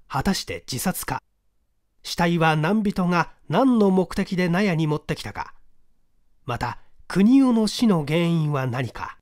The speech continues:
などなどにつき推察したまえるや。ここに新たなる人物が警察によって挙げられ、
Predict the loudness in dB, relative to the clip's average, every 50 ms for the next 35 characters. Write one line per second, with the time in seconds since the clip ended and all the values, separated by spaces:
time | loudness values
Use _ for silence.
0 | _ _ _ _ _ _ _ _ _ _ _ _ _ _ _ _ _ _ _ _
1 | _ _ _ _ _ _ _ _ _ _ -2 0 2 4 4 4 4 4 4 2
2 | 2 0 0 0 -4 -6 -8 -6 -4 -4 -4 -6 _ _ _ _ _ _ _ _
3 | _ _ _ -12 -6 -4 -2 -2 -2 -4 -4 -6 -6 -4 -4 -4 -4 -4 -6 -4
4 | -4 -2 -2 0 -2 -2 -4 -6 -8 -8 -10 -10 -12 -14 _ _ _ _ _ _
5 | _ _ _ _ _ _ _ _ _ _ _ _ _ _ _ _ _ _ _ _
6 | _ _ _ _ _ _ _ _ _ _ _ _ _ _ _ -4 -2 2 4 6
7 | 6 6 6 4 2 -2 -2 2 4 4 4 2 2 0 0 2 0 0 0 0
8 | 0 0 0 0 -4 -4 -4 -2 -2 -2 -2 0 0 0 0 0 -4 -2 0 0
9 | 0 0 0 -2 -4 -6 -6 -4 -4 -4 -4 -4 -4 -6 -6 -8 -10